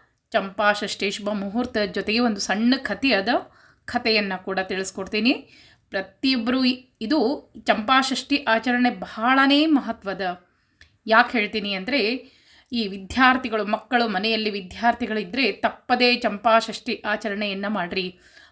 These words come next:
ಮಕ್ಕಳಲ್ಲಿರುವಂಥ ಎಷ್ಟೋ ದುರ್ಗುಣಗಳು ಕಳೆದು ಹೋಗ್ತದೆ ಚಂಪಾಷಷ್ಠಿ ಆಚರಣೆಯನ್ನ ಮಾಡಿ ಮಕ್ಕಳನ್ನ ಹೆಸರಲ್ಲಿ ಸಂಕಲ್ಪ ಮಾಡ್ಬೇಕು. ಆ ರೀತಿ ಮಾಡಿದಾಗ ಮಕ್ಕಳಲ್ಲಿರುವಂಥ ದುರ್ಗುಣಗಳೆಲ್ಲವೂ ಹೋಗ್ತದಂತ. ಜೊತೆಗೆ ಮಕ್ಕಳ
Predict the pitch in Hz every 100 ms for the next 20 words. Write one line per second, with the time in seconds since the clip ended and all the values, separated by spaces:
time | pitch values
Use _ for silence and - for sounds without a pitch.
0 | - 214 - - 269 254 254 247 254 254
1 | 262 196 196 - - 277 302 320 208 247
2 | 208 254 247 220 247 302 - 202 214 -
3 | 202 - 190 202 190 185 196 220 220 214
4 | - 214 - 208 196 214 220 208 202 202
5 | 190 240 240 254 - - - - 226 214
6 | - 240 226 214 214 208 214 208 247 220
7 | 196 247 247 240 202 180 180 175 180 -
8 | _ _ _ _ _ - 214 220 254 269
9 | 247 220 208 202 190 214 269 196 233 -
10 | _ - 220 - 269 269 269 277 262 262
11 | 254 226 180 220 190 240 240 226 208 214
12 | 226 262 - 226 208 - 180 175 175 170
13 | 170 175 _ _ _ _ - - 185 185
14 | 208 269 208 202 196 - 208